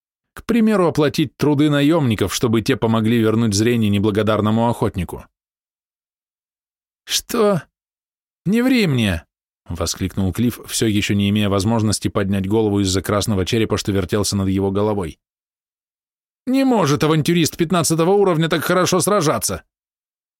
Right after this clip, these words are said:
Меня не обманешь! За твоей спиной невероятный боевой опыт, иначе бы...» «Иначе бы ты победил?» закончил за него бродяга.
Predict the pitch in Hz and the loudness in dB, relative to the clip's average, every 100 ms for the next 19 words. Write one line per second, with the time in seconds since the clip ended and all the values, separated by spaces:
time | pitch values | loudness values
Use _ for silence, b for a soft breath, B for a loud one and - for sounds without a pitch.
0 | - 190 220 208 214 240 226 240 202 127 | -4 0 2 2 2 2 2 2 0 0
1 | 101 - _ _ _ _ _ _ _ - | -2 -4 _ _ _ _ _ _ _ -4
2 | 143 185 190 202 190 - - 226 214 185 | -2 0 0 2 2 0 -2 0 2 2
3 | 196 190 190 185 - 196 190 190 202 214 | 2 2 2 2 0 2 2 2 2 2
4 | 202 165 185 190 - 196 160 _ _ _ | 2 2 2 0 2 0 0 _ _ _
5 | _ _ _ _ _ _ _ _ _ _ | _ _ _ _ _ _ _ _ _ _
6 | _ - 107 107 101 - 98 101 107 104 | _ -4 0 0 0 -2 0 0 0 0
7 | 98 101 113 165 - _ _ _ _ - | 0 0 0 -2 -6 _ _ _ _ -6
8 | 82 85 92 85 87 85 87 92 95 101 | -4 -4 -4 -2 -4 -2 -2 -2 -2 -2
9 | 95 69 | -2 -6